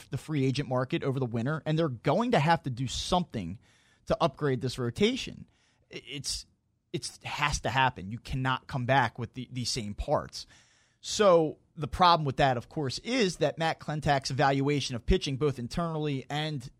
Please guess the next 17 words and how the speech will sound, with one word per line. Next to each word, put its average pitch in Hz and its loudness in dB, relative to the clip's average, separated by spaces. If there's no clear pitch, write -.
externally, 143 -2
has 135 0
been, 139 -2
I 131 0
would 127 0
say, 127 -2
spotty 143 2
at 101 -4
best. 139 2
I 117 0
mean, 127 0
he, 165 2
he 226 4
hasn't 180 6
struck 190 2
out 156 6
on 143 -2